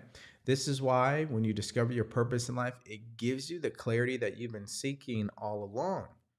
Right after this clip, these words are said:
because everything starts with why, which is in parentheses, purpose. Purpose equals reason. Purpose equals why.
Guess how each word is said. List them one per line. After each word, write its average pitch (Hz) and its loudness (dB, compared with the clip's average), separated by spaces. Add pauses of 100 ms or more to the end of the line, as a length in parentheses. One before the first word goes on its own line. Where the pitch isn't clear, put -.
(520)
because 120 4
everything 151 4
starts 175 4
with 113 4 (400)
why, 143 8 (640)
which 113 0
is 113 2
in 110 2
parentheses, 113 0
purpose. - 0 (340)
Purpose 143 4
equals 139 2
reason. 117 0 (160)
Purpose 143 2
equals 123 -2
why. 107 -2